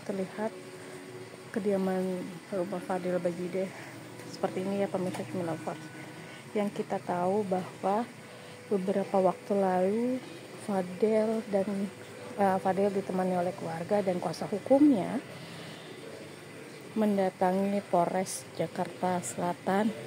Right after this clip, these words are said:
perihal tentang, eh, pemanggilannya untuk pemeriksaan, eh, pertama atau perdananya, dimintai keterangan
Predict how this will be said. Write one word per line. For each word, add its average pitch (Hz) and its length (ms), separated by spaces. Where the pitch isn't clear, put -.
perihal 208 640
tentang, 202 480
eh, 180 240
pemanggilannya 226 800
untuk 196 480
pemeriksaan, 196 960
eh, 175 160
pertama 202 480
atau - 160
perdananya, 196 720
dimintai 190 560
keterangan 185 480